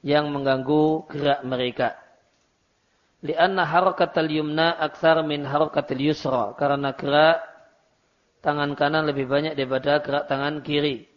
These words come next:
Wa yahtajul insan li harakatil yaminil, yamin ayyumna aktsar. Maka orang memerlukan gerak tangan kanan jauh lebih banyak daripada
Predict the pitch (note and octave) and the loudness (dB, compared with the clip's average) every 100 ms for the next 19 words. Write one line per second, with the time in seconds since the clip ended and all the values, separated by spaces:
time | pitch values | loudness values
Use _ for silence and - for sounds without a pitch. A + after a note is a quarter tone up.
0 | _ _ _ _ _ _ _ _ _ _ | _ _ _ _ _ _ _ _ _ _
1 | - C#3 C3+ D#3+ D3+ C#3+ C#3 C3+ D#3 D#3 | -6 -6 -2 -2 0 -4 -6 -2 4 6
2 | D#3+ D#3+ C#3+ C3+ D3 D3 C#3+ D3 C#3 C#3 | 6 4 -2 0 -2 -2 -4 -4 -4 -2
3 | D3 D3 D#3 - _ _ E3+ C#3+ D3 D#3+ | -4 -4 -6 -14 _ _ -10 -4 -2 2
4 | F3 F3+ F#3+ F#3 _ _ _ - D3 D#3 | 0 0 -6 -12 _ _ _ -8 -2 0
5 | F3 F#3 F#3 E3+ - D3+ C3+ G#2+ - - | 0 0 -2 -2 -2 0 0 0 -10 -20
6 | _ _ _ _ _ _ - D3+ - C#3+ | _ _ _ _ _ _ -12 -8 -2 2
7 | D3+ E3 E3+ F3 D#3+ D3 C#3+ C#3 C#3+ - | 4 6 4 0 -4 -4 -2 -2 0 4
8 | D#3 D#3 D#3 D#3 - - - - C#3 D3 | 6 6 2 -8 -14 -18 -16 -6 0 4
9 | C#3+ C#3+ - - _ _ _ _ _ _ | 4 2 -4 -20 _ _ _ _ _ _
10 | _ _ D3+ C#3 C3+ D#3 D#3 D3+ D3 C3+ | _ _ -6 -6 -2 0 2 0 -2 -2
11 | C3+ C3 C3 C#3+ D3 D3+ C3+ B2+ C3 D3+ | -2 -2 2 2 2 -2 -4 -2 4 6
12 | E3 - | 6 2